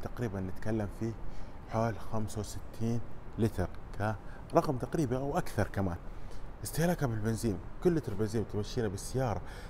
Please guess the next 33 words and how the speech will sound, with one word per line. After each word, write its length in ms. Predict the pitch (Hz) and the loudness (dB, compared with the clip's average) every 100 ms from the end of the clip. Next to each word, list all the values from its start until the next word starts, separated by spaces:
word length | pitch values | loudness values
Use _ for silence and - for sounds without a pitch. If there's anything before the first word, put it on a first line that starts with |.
| - | -4
ثلاثة 300 | - 107 - | 0 0 0
عشر 160 | 123 101 | -4 -2
كيلو 200 | 139 127 | 2 2
فاصلة 540 | - 131 127 131 127 107 | 2 0 0 0 -2 0
أربعة، 360 | 170 143 98 98 - | 0 2 0 0 0
تقييم 260 | 120 143 | 2 2
ممتاز. 500 | 139 - 196 123 - - - - - | 2 4 6 6 2 -6 -10 -4 2
بنزين 400 | 131 117 131 123 104 | 4 4 2 2 2
واحد 240 | 127 117 | 2 0
وتسعين 420 | - 113 123 123 | -4 -4 -2 0
دفع 340 | 123 - 113 117 | 0 0 0 2
أمامي 320 | 120 117 101 | 2 2 0
ألفين 280 | 107 120 113 | 0 0 0
وأربعة 260 | 107 - | 0 0
وعشرين، 340 | 104 - 110 107 - - - | -2 0 -2 -2 -4 -8 -4
ألفين 420 | 98 - 101 101 98 - - | -4 0 0 0 -2 -6 -8
سي 240 | - - 104 | -6 -2 -2
سي. 240 | - 92 - - - - - 95 | 0 -2 -2 -6 -12 -10 -6 -4
إمكانياتها 680 | 90 - 95 92 90 87 85 - | -2 2 4 4 0 0 -2 0
جدًا 380 | 92 - 92 | 0 2 2
عالية، 320 | 90 110 107 110 - - - | 4 4 4 2 0 0 4
واللي 180 | 117 | 4
حاب 280 | 104 127 127 - | 4 4 4 2
يتأكد 600 | 120 - 127 - - 120 | 0 0 -2 0 0 0
راح 220 | 107 110 110 | 2 0 0
نصور 360 | 107 113 117 | 0 0 0
لكم 260 | 117 - 101 | -2 -2 -4
الحين 280 | 101 131 - - - - - - - - - - - - | 0 0 0 -4 -6 -6 -6 -8 -8 -8 -10 -10 -6 -6
أرقام 300 | - 110 104 | 0 4 6
المحرك 440 | 101 95 117 110 | 4 2 0 0
فيها 180 | - 131 | 2 2
بشكل 300 | - 120 117 | 2 -2 -2
سريع. 380 | - 113 90 | -2 0 0